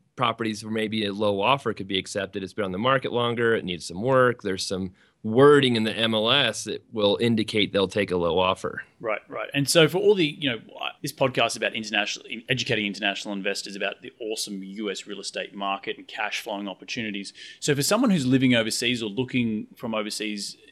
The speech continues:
Speaker 2: to invest here, are there any websites out there that you could suggest to help people get their head more around understanding the market and understanding what properties are worth in sort of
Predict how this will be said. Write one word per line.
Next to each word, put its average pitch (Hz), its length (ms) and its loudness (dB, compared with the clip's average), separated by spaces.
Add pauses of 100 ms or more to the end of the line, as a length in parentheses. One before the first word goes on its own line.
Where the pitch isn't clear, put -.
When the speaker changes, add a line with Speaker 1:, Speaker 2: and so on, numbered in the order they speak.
(140)
Speaker 2:
to 110 160 -6
invest 104 340 0
here, 101 220 -8 (340)
are 143 140 4
there 160 120 6
any 214 120 2
websites 135 500 2
out 139 160 0
there 131 220 2
that 123 160 -6
you 127 100 -4
could 120 180 -6
suggest - 520 -4
to 107 160 -8
help - 320 -4 (140)
people 113 360 -6
get 107 320 -4
their 110 120 0
head 110 300 -2
more 107 280 0
around 98 500 -2
understanding 104 480 -4
the 101 60 -4
market 98 380 -2
and 101 40 -8
understanding 98 580 -6
what 98 280 -4
properties 104 400 -4
are 92 40 -6
worth 101 360 -4
in 98 100 -4
sort 101 180 -6
of 92 140 -10